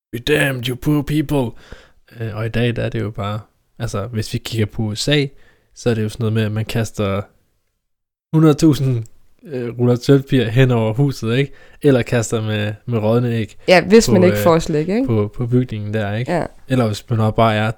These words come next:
Speaker 1: det underlige hus på gaden, så er der også bare, øh, tricks.
Speaker 2: Ja. Så gider man ikke engang gå ind og spørge, fordi man ved bare, at man får et nej alligevel, eller,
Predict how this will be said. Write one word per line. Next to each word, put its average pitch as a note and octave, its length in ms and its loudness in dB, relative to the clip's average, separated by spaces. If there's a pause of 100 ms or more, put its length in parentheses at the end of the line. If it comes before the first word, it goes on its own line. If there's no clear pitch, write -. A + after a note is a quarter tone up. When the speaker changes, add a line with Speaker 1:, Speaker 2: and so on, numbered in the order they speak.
Speaker 1:
det G2+ 180 -2
underlige A#2+ 360 0
hus A#2 240 -6
på A2+ 140 -6
gaden, A2 300 -2
så A#2 140 -6
er G#2+ 80 -4
der G2+ 80 -6
også G2 200 -8
bare, G2 320 -4
øh, F2+ 100 -10
tricks. - 520 -8 (220)
Speaker 2:
Ja. F2+ 140 0 (540)
Så G3 100 -4
gider G#3+ 160 6
man E3+ 100 2
ikke - 20 2
engang E3 180 2
gå F3 80 2
ind E3+ 100 2
og D3+ 60 -4
spørge, D#3 280 0
fordi E3+ 160 -6
man E3 220 -4
ved F3+ 140 2
bare, D3+ 320 -2
at D#3+ 60 -2
man D#3 100 -2
får E3+ 180 0
et D#3+ 60 -4
nej D#3+ 200 -2
alligevel, D#3 440 -4
eller, - 280 -4